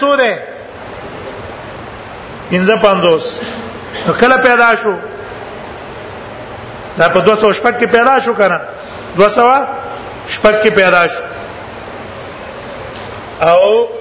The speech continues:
ابن صلاح په صیانت مسلم کې دا قول نقل کړی د امام حاکم نه، چې امام حاکم په کتاب کې لیکلی دی. دا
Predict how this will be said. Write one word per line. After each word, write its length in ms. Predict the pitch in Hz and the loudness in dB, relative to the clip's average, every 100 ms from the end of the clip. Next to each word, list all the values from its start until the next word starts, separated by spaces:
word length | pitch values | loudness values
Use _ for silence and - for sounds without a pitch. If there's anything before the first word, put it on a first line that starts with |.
| - - - - - - | -12 -12 -12 -12 -12 2
ابن 300 | 190 214 220 | 4 6 4
صلاح 520 | 180 208 202 202 240 - - | 2 0 0 2 2 2 -4
په 60 | 214 | -2
صیانت 380 | 233 233 233 226 | 2 2 2 0
مسلم 420 | 208 185 233 233 | -2 0 -2 0
کې 100 | 208 | 2
دا 160 | 202 190 | 4 4
قول 260 | 220 233 226 | 4 4 4
نقل 260 | 220 208 | 2 2
کړی 220 | 190 233 233 | 2 4 4
د 180 | 233 208 | 2 2
امام 240 | 214 208 - | 4 2 4
حاکم 420 | 190 185 185 262 262 226 | 4 4 2 0 2 2
نه، 100 | 175 - - - - - - - - - - - - - - | 2 -4 -14 -14 -14 -14 -14 -14 -14 -14 -14 -14 -14 -12 -8
چې 60 | - 180 | 0 4
امام 260 | 202 240 | 6 6
حاکم 560 | 226 226 185 180 247 285 320 - - - 220 214 - - - - | 4 4 4 4 0 -2 -6 -12 -12 -10 -10 -10 -12 -14 -12 0
په 80 | 175 | 2
کتاب 440 | 175 196 233 254 254 | 4 4 6 6 4
کې 100 | 247 | 2
لیکلی 400 | 226 185 233 220 | 2 0 2 4
دی. 200 | 196 175 143 - - - - - - - - - - - - - - - - - - 220 254 254 233 233 - - - 170 | 2 0 -6 -12 -16 -14 -14 -14 -14 -14 -14 -14 -16 -14 -14 -14 -14 -14 -14 -14 -14 -12 -12 -10 -10 -10 -12 -14 -4 2
دا 160 | 185 | 4